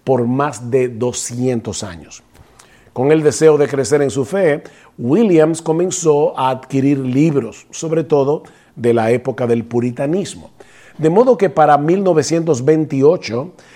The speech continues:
la biblioteca, su biblioteca personal, poseía unos veinte mil ejemplares. Al principio operaba en el garaje de su casa, pero luego tuvo que mudarse a un pequeño edificio a doce millas al sur de Londres.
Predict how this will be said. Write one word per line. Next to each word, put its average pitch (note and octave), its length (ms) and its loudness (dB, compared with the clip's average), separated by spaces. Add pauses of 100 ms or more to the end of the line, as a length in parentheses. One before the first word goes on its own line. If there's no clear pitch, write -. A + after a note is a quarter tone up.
(120)
la C#3 160 2
biblioteca, A3 920 6
su C#3+ 140 -2
biblioteca C#3 580 2
personal, D#3 520 0
poseía D3 400 0
unos F3 320 -2
veinte E3 420 0
mil G3 420 0
ejemplares. C3+ 1120 -6 (320)
Al A#2 160 -6
principio F#3 680 2 (320)
operaba C#3+ 400 2
en E3+ 60 0
el D#3 120 2
garaje D3 320 2
de C#3+ 80 -2
su A#2+ 160 -8
casa, D#3 400 0
pero D3 200 2
luego F3+ 420 0
tuvo F#3+ 260 2
que F#3 80 -2
mudarse E3 560 0 (240)
a B2 100 -4
un G3 200 0
pequeño F#3 380 2
edificio E3 680 0
a A#2+ 120 -6
doce D#3+ 360 0
millas D#3 420 2
al C3 140 0
sur C3+ 280 -4
de B2 100 -2
Londres. A2+ 560 -6